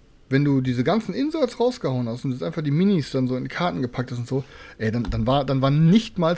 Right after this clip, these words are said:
die Hälfte voll. Also, ich, ey, keine Ahnung, ich würd sagen, ein Drittel höchstens. Und das heißt, ich hab jetzt einfach mal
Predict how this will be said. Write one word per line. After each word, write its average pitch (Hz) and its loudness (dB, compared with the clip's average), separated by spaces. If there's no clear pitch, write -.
die 151 0
Hälfte 127 0
voll. 113 -4
Also, 117 -4
ich, 120 -6
ey, 120 0
keine 143 4
Ahnung, 107 0
ich 110 -12
würd 131 -10
sagen, 123 4
ein 123 2
Drittel 123 2
höchstens. 156 -2
Und 135 0
das 117 0
heißt, 147 2
ich - -4
hab 156 0
jetzt 160 -6
einfach 147 -4
mal 135 -2